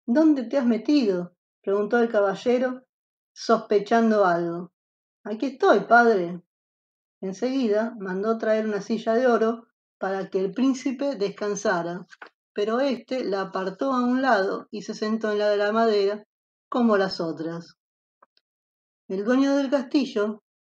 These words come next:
al ver que nada le salía a su gusto,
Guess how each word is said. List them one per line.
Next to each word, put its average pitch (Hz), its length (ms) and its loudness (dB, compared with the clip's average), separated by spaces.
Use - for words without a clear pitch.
al 196 200 -2
ver 226 340 2
que 170 160 -4
nada 185 800 0
le 185 140 -6
salía 208 360 -4
a 233 40 -2
su 277 160 -4
gusto, 214 520 -2